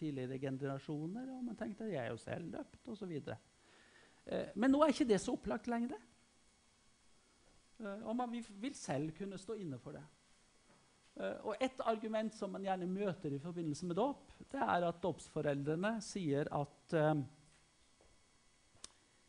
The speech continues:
«Jeg vil nå at ungen skal få ta det standpunktet selv.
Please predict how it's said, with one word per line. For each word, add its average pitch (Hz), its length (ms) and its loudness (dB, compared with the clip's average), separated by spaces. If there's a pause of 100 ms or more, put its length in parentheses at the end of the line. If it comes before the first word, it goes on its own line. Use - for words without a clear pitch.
(380)
«Jeg 208 280 6
vil 156 200 2
nå 160 120 2
at 156 120 -4
ungen 135 280 -2
skal 131 200 -6
få 135 220 -2 (100)
ta 123 240 0
det 120 160 -2
standpunktet 123 640 -4
selv. 285 360 4